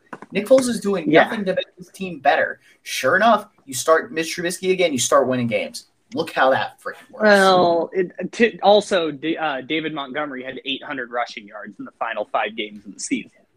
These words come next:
Speaker 1: So?
Speaker 2: That was also kinda where it, he didn't have that before. That was kinda where things pivoted for the Bears, was when David Mon-, when they finally had a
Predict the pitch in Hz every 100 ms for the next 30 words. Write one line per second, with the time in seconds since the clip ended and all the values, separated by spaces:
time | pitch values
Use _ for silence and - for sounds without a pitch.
0 | _ - - - - - - 139 - 127
1 | 123 120 113 117 - 117 - 117 104 -
2 | - 185 - _ 196 _ _ - 120 110
3 | 147 165 170 170 196 190 196 214 277 196
4 | 214 226 - 165 170 - 170 160 156 156
5 | 143 180 160 - - 208 196 120 113 135
6 | 113 120 113 113 110 131 123 143 135 131
7 | 135 139 151 160 151 151 147 185 196 170
8 | - 202 220 208 175 190 160